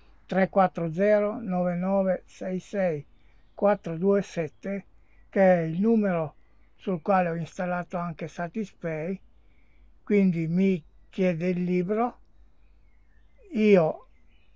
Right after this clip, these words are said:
dopo aver ricevuto il pagamento tramite Satispay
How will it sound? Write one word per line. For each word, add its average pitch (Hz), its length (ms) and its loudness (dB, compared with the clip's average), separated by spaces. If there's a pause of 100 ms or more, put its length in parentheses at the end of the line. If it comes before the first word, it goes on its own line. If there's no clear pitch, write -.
(1000)
dopo 185 560 -2
aver 180 280 0
ricevuto 170 520 -6
il 156 80 -8
pagamento 180 680 -4
tramite 160 500 -8
Satispay 165 880 -8